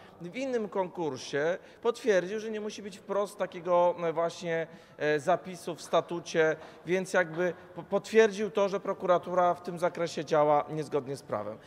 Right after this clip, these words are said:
No i mamy tu do czynienia z księdzem, który chciał wybudować taki ośrodek, wybudował go, nie ma żadnej malwersacji finansowej, a tymczasem był wiele miesięcy w areszcie. Tak samo jak i urzędniczki k-, Funduszu Sprawiedliwości, e, które od wielu lat są związane z administracją,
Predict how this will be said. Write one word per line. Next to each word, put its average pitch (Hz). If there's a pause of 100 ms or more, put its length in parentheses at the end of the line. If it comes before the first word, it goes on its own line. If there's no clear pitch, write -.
(300)
No 247
i 269
mamy 254
tu 240
do 214
czynienia 208
z -
księdzem, 220
który 190
chciał 190
wybudować 202
taki 196
ośrodek, 190 (840)
wybudował 151
go, 160
nie 156
ma 151
żadnej 151
malwersacji 147
finansowej, 160 (320)
a -
tymczasem 180
był 175
wiele 165
miesięcy 156
w 127
areszcie. 117
Tak 220
samo 220
jak 214
i 214
urzędniczki 185 (440)
k-, 185 (140)
Funduszu 190
Sprawiedliwości, 160 (260)
e, 151
które 175
od 170
wielu 196
lat 180
są 180
związane 170
z 156
administracją, 165